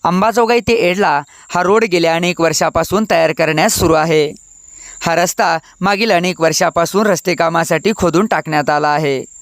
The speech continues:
सर्व काम अर्धवट स्वरूपात झाल्यामुळे या रस्त्यावर अनेक अपघातही होत आहेत. सध्या पावसाचे दिवस असल्यामुळे आणि चिखलामुळे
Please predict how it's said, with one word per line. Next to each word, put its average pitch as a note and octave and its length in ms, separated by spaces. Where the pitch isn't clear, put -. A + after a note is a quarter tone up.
सर्व F3 380
काम G3 240
अर्धवट E3+ 340
स्वरूपात E3 400
झाल्यामुळे F3 600
या F3+ 180
रस्त्यावर E3+ 520
अनेक G#3 280
अपघातही E3+ 520
होत E3 280
आहेत. D3+ 340
सध्या F3 280
पावसाचे E3+ 520
दिवस D#3+ 280
असल्यामुळे E3 580
आणि F#3+ 180
चिखलामुळे E3+ 640